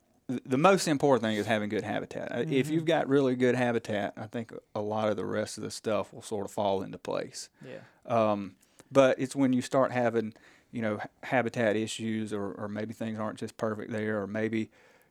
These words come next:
Speaker 1: you know, something changes with the predator community, or,
Speaker 2: Mm-hmm.
Speaker 1: or you have a little, you know, a little round of disease or something, and then that's, I think, when the,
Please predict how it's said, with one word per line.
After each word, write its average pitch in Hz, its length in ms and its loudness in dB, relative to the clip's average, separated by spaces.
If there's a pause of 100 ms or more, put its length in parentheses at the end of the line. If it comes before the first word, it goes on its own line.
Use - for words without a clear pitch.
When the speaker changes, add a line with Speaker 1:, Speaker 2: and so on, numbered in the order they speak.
Speaker 1:
you 107 140 -10
know, 98 80 -8
something 113 340 -6
changes 110 400 -2
with 104 120 -8
the 110 60 -2
predator 113 520 2 (100)
community, 113 680 -2
or, 95 260 -2
Speaker 2:
Mm-hmm. 135 120 -12 (260)
Speaker 1:
or 123 280 2
you 123 80 2
have 110 220 -2
a 117 80 2
little, 117 280 0 (240)
you 113 80 -8
know, 101 120 -2
a - 20 -2
little 110 240 0
round 110 260 -2
of 110 60 -4
disease 110 420 -4
or 107 40 -10
something, 110 340 -6
and 107 180 -4
then 120 440 0
that's, 117 280 0
I 110 80 -10
think, 110 280 -8
when 107 180 -6
the, 95 140 -6